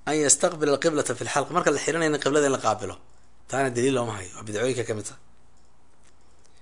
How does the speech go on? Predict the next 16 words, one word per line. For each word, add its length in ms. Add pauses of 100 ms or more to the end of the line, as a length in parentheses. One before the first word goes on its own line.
(400)
Adducaa 560
cinda 180
al-halq, 420
marka 200
la 100
xiranayo 280
in 60
lagu 140
ducaysta 360
baa 100
ka 120
mid 120
ah 40
bidcooyinka. 520 (380)
"Alxamdu 360
lilaahi 520